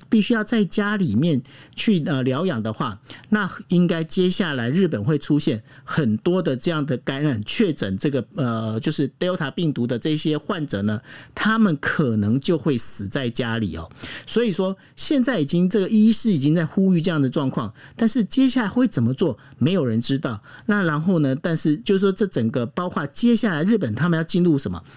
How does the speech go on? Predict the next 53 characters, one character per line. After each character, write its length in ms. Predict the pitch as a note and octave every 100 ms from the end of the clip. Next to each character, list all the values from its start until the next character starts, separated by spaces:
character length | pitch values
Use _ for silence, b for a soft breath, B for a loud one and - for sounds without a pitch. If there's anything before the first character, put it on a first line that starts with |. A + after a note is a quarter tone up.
| B
进 260 | - G#3+ F#3
入 180 | G3 D#3
了 60 |
所 200 | B2 G2
谓 160 | G#2 C#3
的， 380 | B2 G#2+ G2+ -
呃， 280 | - A#2 A2
应 120 | D#3
该 120 | D#3 D3
是 100 | C#3+
说 180 | C#3+
暑 280 | C#3 - F#2
假， 240 | G2+ C3+ A2+
也 120 | G2+
就 140 | C3+
是 240 | C3 C3 A#2+ B B
他 100 | -
们 320 | F3 C#3+ B2+ A#2+ - -
接 140 | D3+
下 120 | D3+
来 80 | D3+
他 140 | B2+ D3
们 180 | C#3 B2
的 240 | C#3 B2
八 280 | - - D3+
月 120 | E3
的 100 | B2+
时 140 | A2
候 100 | B2+
会 140 | B2 D#3
有， 120 | G#2
还 160 | G#2+ C#3
有 60 |
一， 40 | C#3 D#3
一， 60 | A3
一， 380 | G3 B3+ - A3+
一 40 |
波 220 | G#3+ G3
暑 180 | G3 G#2+
假 200 | G#2+ C3
要 180 | C3 A#2
放。 240 | - A#2 G2 B B B -
那 80 |
这 120 | G3+ A3+
要 160 | G#3+
放， 280 | G3 G#3 D3
然 120 | C#3
后 140 | F3+ E3+
他 140 | F#3
们 100 | F3
可 140 | -
能 120 | C3 B2
要， 280 | D#3+ C#3